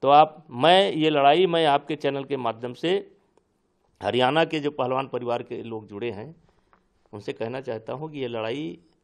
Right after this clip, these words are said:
मैं अपनी नहीं लड़ रहा हूँ। मेरा कार्यकाल तो दस दिन, पन्द्रह दिन, जिस दिन भी चुनाव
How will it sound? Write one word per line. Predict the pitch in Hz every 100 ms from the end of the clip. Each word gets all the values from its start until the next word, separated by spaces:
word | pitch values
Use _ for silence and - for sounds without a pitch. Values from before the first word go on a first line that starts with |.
| _ _ _ -
मैं | 110
अपनी | 110 120 135
नहीं | 131 143
लड़ | 123 98
रहा | 90
हूँ। | 85 90 _ _ _ _ _ _ _ _ _ _ _ _ _ _ _ _ _ _ _ _ _ _ _ -
मेरा | 123 135
कार्यकाल | 135 131 131 131
तो | 135
दस | 113 123
दिन, | 113 131
पन्द्रह | 127 117 123
दिन, | 123 123
जिस | 120 127
दिन | 127 131
भी | 131
चुनाव | 120 123